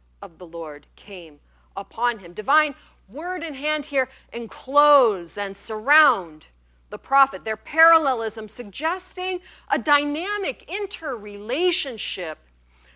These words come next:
between divine efficacious speech,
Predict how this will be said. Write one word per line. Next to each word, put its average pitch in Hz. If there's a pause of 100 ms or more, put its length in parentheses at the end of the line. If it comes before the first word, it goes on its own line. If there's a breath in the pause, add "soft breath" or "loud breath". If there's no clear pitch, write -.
between 285
divine 262
efficacious 254
speech, -